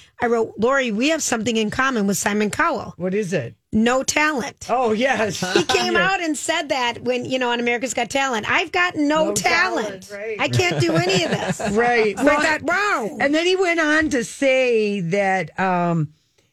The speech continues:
Speaker 2: he said, "I remember when you were eliminated," she was, like, in seventh place is where she ended up. And I kept thinking, who chose, who had her sing "Weekend in New England," a Barry Manilow song? He goes,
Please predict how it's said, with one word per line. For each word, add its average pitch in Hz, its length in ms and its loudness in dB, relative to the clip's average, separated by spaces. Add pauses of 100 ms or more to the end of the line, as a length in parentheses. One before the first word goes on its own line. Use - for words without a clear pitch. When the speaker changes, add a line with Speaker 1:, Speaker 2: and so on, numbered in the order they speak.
(440)
Speaker 2:
he 233 180 0
said, 233 320 -2 (240)
"I 202 120 0
remember 247 500 0
when 254 180 2
you 220 80 2
were 202 140 2
eliminated," 180 1200 0 (100)
she - 220 -4
was, 214 220 0
like, 180 200 2
in 175 140 2
seventh 214 520 0
place 165 380 -2
is 139 120 -4
where 165 120 -2
she 175 220 -4
ended 170 220 0
up. 165 180 -4 (360)
And 202 140 2
I 208 80 2
kept - 240 -4
thinking, 214 500 -4 (200)
who 302 360 0 (200)
chose, 247 600 -2 (300)
who 330 320 2
had 240 260 0
her 185 140 2
sing 226 440 -2
"Weekend 214 480 0
in 190 140 2
New 175 200 2
England," 170 460 0
a 151 60 0
Barry 170 360 2
Manilow 175 480 0
song? 147 240 -2
He 151 100 2
goes, 156 220 -2